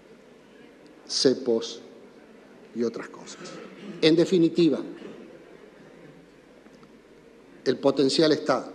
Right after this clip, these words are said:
pero hay que tomar las decisiones correctas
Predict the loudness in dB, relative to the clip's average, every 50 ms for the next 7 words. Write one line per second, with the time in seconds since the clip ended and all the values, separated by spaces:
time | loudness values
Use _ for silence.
0 | -18 -20 -20 -20 -20 -20 -20 -20 -20 -20 -20 -20 -20 -20 -20 -20 -20 -20 _ _
1 | -20 -20 _ -6 0 2 4 4 4 2 0 2 2 2 2 2 2 0 0 -2
2 | -4 -4 -6 -10 -4 0 0 2 2 0 -2 -2 -2 0 2 2 2 2 0 0
3 | 0 0 -2 -6 -10 -12 -16